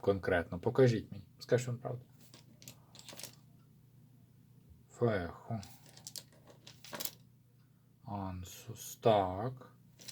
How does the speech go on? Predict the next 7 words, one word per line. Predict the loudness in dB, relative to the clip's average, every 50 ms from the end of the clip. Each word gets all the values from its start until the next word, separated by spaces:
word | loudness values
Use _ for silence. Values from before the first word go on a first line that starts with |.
| -16 -18 -20 -20 -20 -20 -20 -20 -20 -20 -20 -20 -20 -20 -18 -12 -10 -10 -10 -10 -14 -20 -20 -20 -20 -20 -20 -20 -20 -20 -20 -20 -20 -20 -20 -20 -20 -20 -20 -20 -20 -20 -20 -20 -20 -14 -10
Евес. | -8 -6 -6 -6 -6 -8 -8 -8 -8 -8 -8 -10 -12 -14 -16 -20 -20 -20 -20 -20 -20 -20 -20 -20 -20 -18 -16 -16 -16 -16 -20 -18 -14 -12 -12 -12 -12 -14 -16 -16 -16 -6 -4 -4 -4 -4 -8 -14 -20 -20 -20 -20 -20 -20 -20 -20 -20 -20 -20 -20 -20 -20 -20 -20 -20 _ -8
Манас | -6 -6 -4 -6 -6 -8 -10 -10
перевернутий. | -6 -2 0 2 2 0 0 -2 -6 -8 -8 -8 -8 -8 -8 -8 -8 -8 -8 -4 -2 -2 -2 -2 -4 -8 -12 -20 -20 -20 -20 -12 -8 -8 -8 -4 -4 -4 -4 -4 -6 -10 -12 -16 -20 -20 -20 -20 -20 -20 -20 -20 -20 -20 -20 -20 -20 -20 -20 -20 -20 _ -20 -20 -12 -8 -6
Інгус, | -2 0 2 2 2 2 2 2 2 0 0 -2
і | -4
що? | -4 -4 -4 0 2 4 4 4 4 2 0 -4 -12 -20 -20 -20 -20 _ -12 -12 -12 -12 -8 -6 -6 -6 -6 -8 -12 -20 -20 -20 -20 -20 -20 -20 -20 -20 -20 -20 -20 -20 -20 -20 -20 -20 -20 -20 -20 -20 -20 -20 -20 -20 -20 -20 -4
Поясніть. | 0 2 4 4 4 2 0 -2 -2 0 2 2 2 0 -2 -6 -12 -16 -18